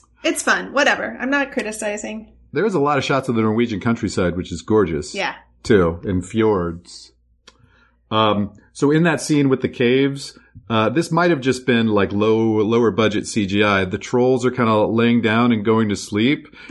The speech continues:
Speaker 2: and one of the, <laughs> one of their heads is near the crotch of another, and they're also kinda making labored breathing sounds. And Carla said, "Is he getting a blowjob? Is that what's happening?"
Speaker 1: I legitimately thought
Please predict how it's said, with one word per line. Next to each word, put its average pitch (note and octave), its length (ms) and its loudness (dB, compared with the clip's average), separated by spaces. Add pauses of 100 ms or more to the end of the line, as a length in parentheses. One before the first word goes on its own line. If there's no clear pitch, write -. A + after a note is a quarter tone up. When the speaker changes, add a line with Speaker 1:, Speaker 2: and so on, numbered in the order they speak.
Speaker 2:
and G#2+ 160 2
one B2+ 140 4
of C#3 80 2
the, C3 60 2
<laughs> - 1120 -14
one C#3 200 0
of D#3 80 -2
their C#3+ 180 2
heads C3 360 0
is A2 120 2
near A#2+ 360 2
the C3 100 2
crotch B2+ 400 0
of B2+ 80 0
another, B2+ 420 2
and B2+ 140 2
they're A#2 120 4
also C3 200 0
kinda A#2+ 180 0
making G#2+ 480 0
labored G2 440 0
breathing B2 400 0
sounds. D3 440 0
And A2+ 140 -6
Carla A#2+ 220 2
said, A2+ 220 -2
"Is A2+ 140 -6
he G3 100 -2
getting C#4 220 0
a A#2 60 2
blowjob? E3 480 0
Is A#2+ 80 0
that B2 120 2
what's D3 120 -4
happening?" D#3+ 300 2
Speaker 1:
I B3+ 120 0
legitimately A3+ 680 -6
thought F#3+ 460 0